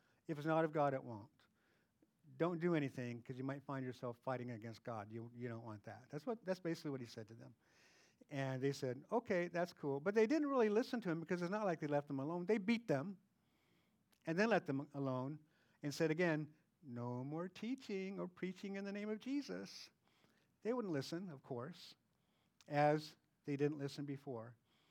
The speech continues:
And then they made that statement, "We must obey God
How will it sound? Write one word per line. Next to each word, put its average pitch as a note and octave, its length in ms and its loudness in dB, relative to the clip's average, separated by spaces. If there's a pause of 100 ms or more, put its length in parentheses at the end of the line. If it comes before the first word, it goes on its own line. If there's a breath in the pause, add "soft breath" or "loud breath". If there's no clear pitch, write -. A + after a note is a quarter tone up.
(480 soft breath)
And C#3+ 180 2
then D3 180 4
they E3+ 140 6
made F#3 240 4
that D#3+ 220 4
statement, D#3 540 -2 (140)
"We D3+ 180 2
must D#3+ 380 0
obey D3+ 280 0
God C3 420 0